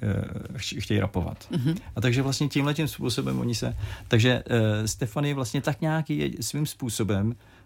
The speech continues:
Speaker 1: eh, v hudbě.
Speaker 2: To je zajímavé. Žije v
Speaker 1: Mhm.
Speaker 2: Americe tedy?
Speaker 1: Žije v New Yorku.
Speaker 2: Takže ji vídáte, když jedete zpátky s manželkou do New Yorku?
Speaker 1: A zrovna t-, včera přiletěla do Prahy, takže jsem ji zrovna včera vyzvedl na letišti.
Speaker 2: No tak to je nádherné. Jedete spolu na Šumavu,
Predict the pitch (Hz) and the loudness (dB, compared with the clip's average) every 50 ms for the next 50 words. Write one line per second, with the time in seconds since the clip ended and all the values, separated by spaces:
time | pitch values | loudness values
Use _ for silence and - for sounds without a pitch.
0 | _ - - 110 104 104 104 107 98 98 104 107 - 92 78 87 92 - - - | _ -6 -2 0 2 2 2 0 0 0 -2 -2 -2 -4 -6 -6 -8 -12 -14 -20
1 | - - - - 165 160 170 170 165 156 160 160 156 151 147 151 147 170 208 - | -20 -14 -8 -4 -2 -2 -2 -2 -2 -2 -2 -2 -2 -4 -4 -6 -6 -8 -12 -12
2 | - - 143 135 165 202 113 110 208 208 226 240 247 240 - 220 202 - 180 165 | -8 -4 0 2 2 4 4 4 4 4 4 2 0 -2 -4 -6 -4 -4 -2 -2
3 | 156 156 196 - - - 117 113 113 123 123 123 117 95 90 90 - - 92 104 | -2 -4 -4 -6 -4 -2 0 0 2 2 2 2 2 2 0 -2 -2 -4 -6 -6
4 | - - - - - - - - 160 175 190 190 170 185 175 185 185 190 185 190 | -8 -12 -18 -20 -16 -10 -8 -6 -4 -2 0 0 2 2 2 2 2 2 0 0
5 | 185 185 180 170 175 180 - - - 170 160 165 160 170 - - 160 156 - - | 0 0 0 -2 -4 -4 -4 -2 0 0 0 0 -2 -4 -2 -2 -2 -2 -2 -2
6 | 165 - - 151 151 - 160 151 - - 156 151 147 147 147 147 143 139 - - | -4 0 0 0 2 2 0 -2 -2 -2 -2 0 0 2 2 0 0 -2 -4 -4
7 | - 147 117 110 113 117 117 117 123 117 110 123 131 143 151 147 - - - - | -2 2 4 4 6 6 4 2 0 0 0 0 0 0 0 -2 -2 -4 -6 -8
8 | - - - - 143 131 120 - - 113 110 107 110 98 90 92 101 104 - 156 | -6 -6 -4 -2 -2 -2 -2 -2 -2 -2 0 0 0 0 0 0 -2 -2 0 0
9 | 147 156 160 160 160 _ - - - 117 117 107 127 127 123 123 123 120 107 - | 2 2 0 -2 -4 _ -14 -6 -2 -2 0 2 2 2 2 2 2 0 0 0
10 | 117 107 110 104 101 98 98 98 101 98 98 - - - 101 95 95 92 92 - | 0 2 2 2 2 2 2 2 2 0 -2 -4 -4 -2 0 0 0 0 0 -2
11 | 131 - - 98 98 92 87 92 95 90 87 87 87 - - 90 - - 104 101 | -4 -4 -4 -2 -2 0 0 0 0 0 -2 -4 -6 -8 -8 -10 -10 -10 -10 -12
12 | - - 127 139 151 - - - - - 160 160 - 160 156 113 - - 180 180 | -10 -10 -10 -10 -10 -14 -18 -18 -12 -8 -6 -4 -4 -2 -2 -4 -2 0 0 2
13 | 190 196 196 202 214 262 254 - 208 185 180 180 185 196 208 196 - - 208 214 | 2 2 2 0 0 -2 0 0 2 2 2 2 0 0 -2 -2 -2 0 0 0
14 | 202 190 - - 196 185 180 175 165 170 175 | 0 0 0 0 0 0 0 0 0 -2 -4